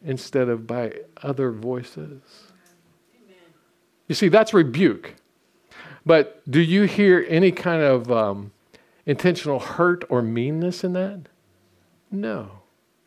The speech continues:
Speaker 1: God will only, will, will only poke us as hard as He has to poke us. And so that's why it's not healthy to be stubborn.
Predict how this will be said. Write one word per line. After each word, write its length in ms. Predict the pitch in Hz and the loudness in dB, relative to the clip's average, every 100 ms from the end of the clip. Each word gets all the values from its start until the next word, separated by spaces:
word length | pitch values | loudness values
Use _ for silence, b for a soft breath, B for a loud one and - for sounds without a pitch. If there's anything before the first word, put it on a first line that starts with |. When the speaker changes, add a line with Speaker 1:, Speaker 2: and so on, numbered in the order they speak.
| b b b b | b b b b
Speaker 1:
God 260 | 190 233 180 | 2 2 4
will 140 | 170 | 4
only, 600 | 180 202 185 160 147 135 b b b b 147 | 6 6 6 4 2 -2 b b b b -4
will, 180 | 170 | -2
will 140 | 160 165 | 2 4
only 400 | 165 180 170 147 | 6 6 6 4
poke 480 | 131 - 208 202 135 | 0 2 2 2 0
us 440 | 117 - - - _ _ _ _ - | -2 -6 -18 -20 _ _ _ _ -4
as 160 | 143 135 | -2 -2
hard 320 | - 165 170 | 2 2 4
as 80 | 151 | 2
He 80 | 135 | 2
has 220 | 147 139 | 0 -2
to 100 | - | -6
poke 360 | - 131 127 - | -4 -4 -4 -8
us. 360 | - - - _ _ _ _ _ - | -14 -20 -20 _ _ _ _ _ -8
And 80 | 170 | -4
so 420 | - 165 151 - 147 | 4 4 4 0 2
that's 220 | 208 214 | 2 4
why 120 | 185 | 0
it's 100 | - | 2
not 260 | 147 143 - | 0 0 -2
healthy 360 | 135 160 147 | -2 0 0
to 60 | 123 | -2
be 120 | 120 | -6
stubborn. 580 | - - 151 110 110 | -6 -6 -6 -6 -12